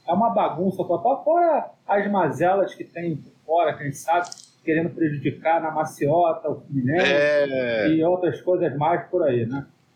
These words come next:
Speaker 2: Marcelo,
Speaker 1: Mauro,
Speaker 2: eles, eles
Speaker 1: fala,
Speaker 2: querem
Speaker 1: fala.
Speaker 2: dinheiro. Eles querem
Speaker 1: É,
Speaker 2: dinheiro.
Speaker 1: é.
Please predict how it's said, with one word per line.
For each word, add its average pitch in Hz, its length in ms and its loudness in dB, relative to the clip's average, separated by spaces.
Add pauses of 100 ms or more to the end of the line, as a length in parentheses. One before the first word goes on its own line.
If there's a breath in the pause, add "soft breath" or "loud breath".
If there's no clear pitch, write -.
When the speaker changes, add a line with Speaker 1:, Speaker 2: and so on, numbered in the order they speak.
(220)
Speaker 2:
Marcelo, 214 460 2
Speaker 1:
Mauro, 117 140 -4
Speaker 2:
eles, 123 120 -2
eles - 200 -12
Speaker 1:
fala, - 220 2
Speaker 2:
querem 147 200 2
Speaker 1:
fala. 139 200 -2
Speaker 2:
dinheiro. 107 560 -2 (300)
Eles 113 340 0
querem 131 400 0
Speaker 1:
É, 127 80 -2
Speaker 2:
dinheiro. 131 560 0
Speaker 1:
é. - 100 -14